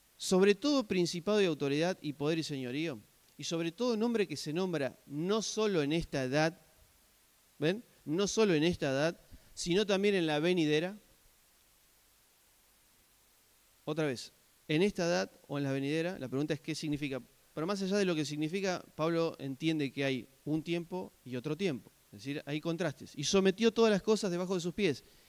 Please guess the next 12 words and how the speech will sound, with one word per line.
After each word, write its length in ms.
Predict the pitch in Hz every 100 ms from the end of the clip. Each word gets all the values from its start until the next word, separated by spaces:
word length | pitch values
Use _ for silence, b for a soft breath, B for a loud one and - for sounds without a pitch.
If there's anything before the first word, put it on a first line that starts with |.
| b b
y 140 | 175
lo 160 | 185 190
dio 340 | 220 226 226
por 220 | 202 175 156
cabeza 440 | 165 196 196 185
sobre 240 | - 139
todas 180 | 135 170
las 120 | 175
cosas 320 | 175 175 170 175
a 60 |
la 80 | 180
iglesia, 420 | 196 180 - -